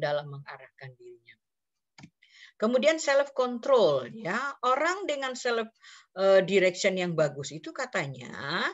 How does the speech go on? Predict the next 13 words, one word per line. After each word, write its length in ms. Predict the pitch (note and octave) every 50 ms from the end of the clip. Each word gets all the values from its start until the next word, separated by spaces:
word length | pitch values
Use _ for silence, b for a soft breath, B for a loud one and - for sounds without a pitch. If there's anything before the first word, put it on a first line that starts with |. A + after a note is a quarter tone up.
| B B B B B -
dia 160 | C#4+ F4+ F#4
mampu 320 | F4+ F4+ E4 E4+ F#4+ F#4
mengontrol 1120 | D#4+ D#4+ D#4 D4+ D4+ D#4+ E4 E4 E4 D#4+ D#4 D#4 - - C4+ B3 A3 F#3+ F3 D#3+ D#3 D3+ D3 D3+
dirinya. 480 | D3 D#3+ D#3 D3+ D3+ C#3 C#3+ C3+ B2 A2 A2 - _ b b b b b _
Tidak 320 | C4 C4+ C4 C#4+ C#4+ B3+ C#4
buru-buru 560 | D4+ D#4 D#4 B3 D4 D#4 D#4+ D#4+ E4+ F4 D#4+ -
kalau 160 | A#3+ A3+ A3 A3
ngambil 320 | G#3 G3+ G3+ G3+ G3+ G3
keputusan 640 | - F#3 F3+ - F#3+ - G3 F#3+ F#3 - F3 F3+ F3
sesuatu, 760 | - F3+ - - E3 D3 D3 - _ - B3 D4+ F4+ G#4+ - B B B B
selalu 480 | - - C4 B3+ C4+ C#4+ D#4+ B3+ A#3 A3+
ditimbang-timbang 960 | A3 - G#3+ G3+ F#3+ F3 F3 F3+ F3 F3 E3+ F3+ F3 D#3+ D#3 D3+ C#3+ C#3 C3+
dulu. 400 | C3 C3+ C3+ C3 B2+ A#2+ B2